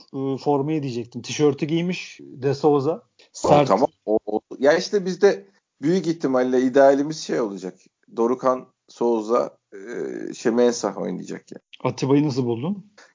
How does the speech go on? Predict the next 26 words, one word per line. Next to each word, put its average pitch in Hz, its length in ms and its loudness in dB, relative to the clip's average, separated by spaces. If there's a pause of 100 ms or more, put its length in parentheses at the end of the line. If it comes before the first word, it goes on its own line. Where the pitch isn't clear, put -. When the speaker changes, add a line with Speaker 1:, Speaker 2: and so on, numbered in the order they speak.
Speaker 2:
Ya 123 140 6
Atiba 180 340 2
biraz 175 260 4
daha 180 160 6
iyiydi 160 420 0
de 180 80 0
Atiba'nın 170 500 -2
forma 160 360 0
girmesi 165 560 -4
zaman 147 300 0
alıyor 107 340 2
abi. 120 140 -2
O 110 140 0
artık 170 160 4
Speaker 1:
Tabii, 180 100 4
Speaker 2:
yaşlandı. 139 320 6
Speaker 1:
mo-, 139 40 4
işte 131 200 -4
bir, - 360 0
tabii 165 240 0
motor 139 380 2
zor 151 220 4
çalışıyor. 117 540 -8
Motorun 120 380 0
Speaker 2:
Aynen 131 340 0
öyle. - 220 -18